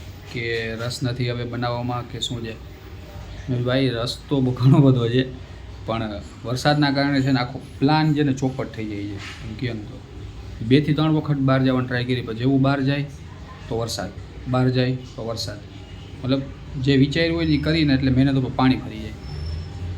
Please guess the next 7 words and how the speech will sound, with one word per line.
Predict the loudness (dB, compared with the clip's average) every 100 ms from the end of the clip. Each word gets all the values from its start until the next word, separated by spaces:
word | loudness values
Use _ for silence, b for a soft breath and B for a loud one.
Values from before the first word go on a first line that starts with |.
| -8
એટલે | -6 -6 -6 -8 -10 -10 -4
થોડોક | -2 0
ટાઈમ | 2 4
એવો | 4
બ્રેક | 4 4 4
હતો | -2 -6 -8 -10 -14 -14 -12 -12 -12 -12 -10
કે | -8 -6 -6 -6